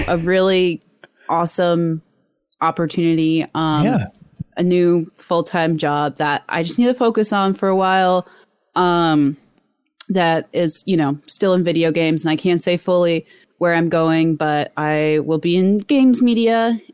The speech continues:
Speaker 1: and I will be doing what I love, and, like, we'll have, you know, similar opportunities to keep, you know, doing this work, um, and offering game analysis and my thoughts on, uh, video games and, you know,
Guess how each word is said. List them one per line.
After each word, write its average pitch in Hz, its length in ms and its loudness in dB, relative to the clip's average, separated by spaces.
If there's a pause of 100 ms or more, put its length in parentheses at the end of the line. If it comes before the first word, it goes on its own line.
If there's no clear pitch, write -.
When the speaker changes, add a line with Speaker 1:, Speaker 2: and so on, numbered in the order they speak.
Speaker 1:
and 165 500 0 (320)
I 165 80 0
will 170 120 2
be 165 280 0
doing 175 360 0
what 214 140 2
I 214 80 2
love, 196 460 0 (120)
and, 165 540 0 (480)
like, 151 360 -2 (440)
we'll 170 340 -2
have, 160 380 -4
you 190 100 0
know, 156 240 0 (580)
similar 214 440 2
opportunities 175 800 0
to 190 80 -8
keep, - 300 -4 (540)
you 175 140 -2
know, 147 220 -4 (120)
doing 160 260 0
this 147 240 -2
work, 143 340 -4 (140)
um, 147 220 -2
and 143 100 -2
offering 143 320 -4
game 254 220 2
analysis 202 520 0
and 175 80 0
my 165 120 0
thoughts 160 320 -6
on, 151 220 -2 (680)
uh, 143 280 -4
video 160 380 0
games 147 460 -2
and, 143 280 0
you 147 140 -2
know, 143 180 -6